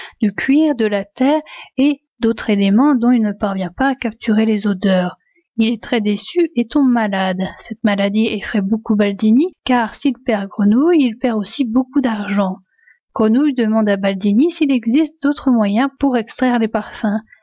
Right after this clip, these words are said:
Baldini lui dit qu'il existe des techniques d'enfleurage et qu'elles sont surtout enseignées à Grasse. Après cette révélation, Grenouille se met à guérir. Baldini met trois ans avant de donner le brevet de compagnon à Grenouille.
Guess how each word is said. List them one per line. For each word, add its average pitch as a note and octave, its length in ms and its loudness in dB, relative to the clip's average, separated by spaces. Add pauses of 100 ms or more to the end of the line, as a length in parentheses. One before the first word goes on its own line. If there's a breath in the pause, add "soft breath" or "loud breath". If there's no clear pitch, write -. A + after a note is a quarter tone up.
(340 soft breath)
Baldini A3 560 2
lui A3 160 0
dit C#4+ 380 2
qu'il B3 160 0
existe A3 480 -4
des G#3 160 -2
techniques A3 440 -2
d'enfleurage A3 680 0 (400 loud breath)
et D4 300 2
qu'elles G3+ 220 -2
sont - 260 -2
surtout C4 400 -2
enseignées A3 480 0
à G#3 100 -2
Grasse. G3 680 -4 (200)
Après A3 260 -2
cette A#3 220 -4
révélation, G#3+ 640 0 (440 loud breath)
Grenouille B3+ 500 0
se - 140 -6
met G#3 140 2
à A3+ 140 0
guérir. G3 520 -2 (960)
Baldini B3 540 2
met C4 240 0
trois B3 440 -2
ans C#4+ 160 2
avant A3 260 -2
de G#3+ 140 -2
donner G#3 240 2
le A3 140 0
brevet G#3 420 0
de G#3+ 100 -2
compagnon G#3 500 0
à G#3 120 0
Grenouille. F#3+ 600 0